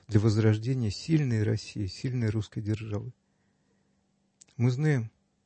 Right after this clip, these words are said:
что сегодня необходимо всем нам сделать всё, чтобы возродить российское государство, способное защитить Церковь Христову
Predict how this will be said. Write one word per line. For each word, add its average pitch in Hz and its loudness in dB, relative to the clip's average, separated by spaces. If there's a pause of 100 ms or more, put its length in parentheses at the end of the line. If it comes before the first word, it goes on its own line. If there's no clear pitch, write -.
(640)
что - -4
сегодня 135 -2
необходимо 117 0
всем 143 -4
нам 104 -2
сделать 107 -4
всё, - 0
чтобы 107 -8
возродить 107 -2
российское 110 -4
государство, 113 -4
способное 107 -4
защитить 107 -10
Церковь - -2
Христову 110 -4